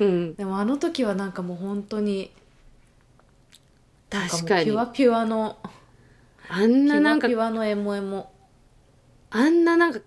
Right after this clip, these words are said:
Speaker 1: 強い感情を生きてる時に感じるってなかなかないよね。
Speaker 2: そう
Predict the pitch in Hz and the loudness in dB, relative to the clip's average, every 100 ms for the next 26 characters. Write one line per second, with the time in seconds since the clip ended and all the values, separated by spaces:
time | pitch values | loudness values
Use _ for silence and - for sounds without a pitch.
0 | _ _ - 240 254 240 180 165 143 - | _ _ -2 2 6 6 4 -2 -6 -8
1 | _ _ _ _ _ _ - 185 185 196 | _ _ _ _ _ _ -6 0 0 2
2 | 190 180 180 185 190 165 - _ - - | 2 2 2 2 2 0 -4 _ -10 -10
3 | - 208 190 175 160 - 196 175 175 160 | -6 0 2 2 -4 -8 -10 -8 -8 -6
4 | 170 - - _ - - _ _ - 190 | -4 -6 -10 _ -20 -20 _ _ -4 0
5 | 185 170 175 180 180 _ - 156 180 - | 0 0 0 0 -2 _ -6 -4 -6 -2
6 | 240 247 247 233 208 208 - - - - | 0 2 2 2 2 -2 -4 -12 -20 -20
7 | _ _ _ _ _ _ _ - 165 | _ _ _ _ _ _ _ -10 -8